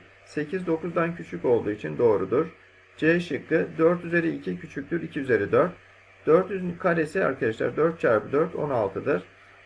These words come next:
İki üzeri dört de şurada yapmıştık on altı. Şimdi bu on altı, on altıya eşit olduğu için bakın burasının eşit olması gerekli. Dolayısıyla C şıkkı yanlıştır. Doğru cevap C şıkkıdır. D şıkkının da doğru olduğunu görelim.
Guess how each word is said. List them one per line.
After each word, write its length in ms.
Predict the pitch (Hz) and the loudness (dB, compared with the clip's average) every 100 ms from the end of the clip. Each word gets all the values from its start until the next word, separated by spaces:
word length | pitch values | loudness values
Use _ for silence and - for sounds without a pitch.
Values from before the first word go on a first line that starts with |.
| - | -18
İki 160 | - 196 | -8 -4
üzeri 360 | 190 156 139 | 0 0 2
dört 280 | 151 170 - | 2 2 0
de 120 | 156 | -4
şurada 260 | 160 147 143 | -4 0 2
yapmıştık 500 | 139 - 147 143 - | 2 -2 -10 -8 -4
on 120 | 135 | -2
altı. 460 | 117 98 98 170 185 - - | 0 -2 -2 -4 -4 -14 -16
Şimdi 380 | 175 165 151 165 | -6 -4 -2 0
bu 120 | 165 | 0
on 260 | - 165 | 0 0
altı, 320 | 170 160 160 185 | 0 0 0 -2
on 140 | 160 | 0
altıya 340 | 147 143 151 | 0 0 -2
eşit 280 | 139 - - | -6 -8 -2
olduğu 300 | 147 139 165 | 0 0 0
için 260 | 127 156 151 | -4 -4 -4
bakın 280 | 123 147 139 | -2 -4 -2
burasının 360 | 135 139 143 | -2 -4 -6
eşit 260 | 139 - 135 | -8 -6 -2
olması 360 | 110 101 104 | -2 -2 -8
gerekli. 480 | 107 92 98 143 180 175 - - - | -4 -4 -4 -4 -4 -6 -18 -20 -6
Dolayısıyla 540 | 156 156 160 143 117 117 | 0 0 0 -2 -2 0
C 220 | 147 139 | 0 0
şıkkı 320 | - 113 - | -2 -6 -4
yanlıştır. 720 | 156 131 117 107 - 147 - | 0 0 0 -4 -4 -2 0
Doğru 260 | 160 160 147 | 2 2 2
cevap 340 | 135 151 160 | 0 0 0
C 200 | 143 131 | -2 -2
şıkkıdır. 540 | 117 - - 113 170 175 - _ _ _ _ - | -2 -6 -4 0 0 -2 -14 _ _ _ _ -2
D 180 | 156 170 | 2 2
şıkkının 420 | 175 175 185 190 | 2 -6 -4 -2
da 140 | 185 160 | 0 2
doğru 280 | 156 160 160 | 4 6 4
olduğunu 340 | 156 165 170 | 2 -2 0
görelim. 400 | 135 107 117 | 2 4 2